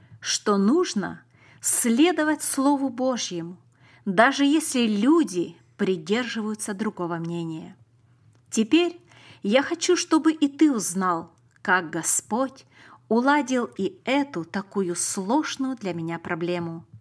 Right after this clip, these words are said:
Лишь спустя многие годы Он показал мне, что жизненные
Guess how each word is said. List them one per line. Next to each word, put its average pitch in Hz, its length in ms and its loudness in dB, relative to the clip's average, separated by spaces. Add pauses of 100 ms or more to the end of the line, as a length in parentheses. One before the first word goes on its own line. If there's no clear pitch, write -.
(560)
Лишь 269 400 4
спустя - 600 0
многие 247 560 2
годы 196 600 0 (520)
Он 240 240 0
показал 262 640 2
мне, 165 460 -6 (540)
что - 360 -2
жизненные 202 1040 0